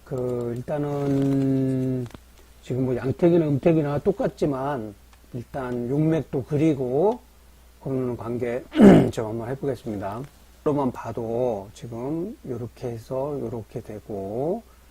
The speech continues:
지금 뭐 저 우청-, 저 좌총령 우백호 이런 것들이 그런 대로 좀 형성이 잘 돼 있는 것 같아서 요걸로 분석을 해보겠습니다. 일단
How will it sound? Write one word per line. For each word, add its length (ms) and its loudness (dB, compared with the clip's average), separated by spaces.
지금 500 -8
뭐 880 -10
저 420 -6
우청-, 540 -2
저 540 -6
좌총령 680 0
우백호 600 -2
이런 220 -4
것들이 640 -4
그런 200 -6
대로 200 -6
좀 360 -8
형성이 360 0
잘 320 -4
돼 220 -4
있는 220 2
것 100 -4
같아서 800 -4
요걸로 760 0
분석을 400 -6
해보겠습니다. 580 -2
일단 380 -6